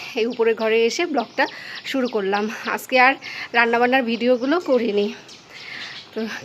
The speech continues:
কৃপার টিফিনটা গুছিয়ে দিতে হয়েছে, ভাত, রুটি সমস্ত কিছু গুছিয়ে দিতে হয়েছে। তো সেইগুলো করে এখন উপরের ঘরে এসেছি। এবার সাতটার সময় অর্জুন আবার পড়তে যাবে, তো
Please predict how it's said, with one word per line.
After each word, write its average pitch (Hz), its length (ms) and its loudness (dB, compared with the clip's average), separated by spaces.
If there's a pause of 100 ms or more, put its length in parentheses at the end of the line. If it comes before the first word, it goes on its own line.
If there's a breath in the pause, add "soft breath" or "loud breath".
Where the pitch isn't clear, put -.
(120)
কৃপার 269 320 2
টিফিনটা 262 420 0
গুছিয়ে 254 320 -2
দিতে 254 200 -2
হয়েছে, 247 220 4 (120)
ভাত, 226 240 4 (120)
রুটি 240 200 -6 (100)
সমস্ত 214 260 -2 (140)
কিছু 240 140 -8 (100)
গুছিয়ে 240 320 -4
দিতে 233 160 -2 (100)
হয়েছে। 226 300 -2 (500 loud breath)
তো 208 140 -6
সেইগুলো 240 340 0 (140)
করে 254 180 4 (380 loud breath)
এখন 269 140 -2 (100)
উপরের 202 300 -4
ঘরে 202 160 -2 (100)
এসেছি। - 260 -10 (540 loud breath)
এবার 254 240 4
সাতটার 269 360 2
সময় 320 300 4
অর্জুন 262 300 2
আবার 285 220 2
পড়তে 240 360 2
যাবে, 180 240 -4 (360 loud breath)
তো 220 60 2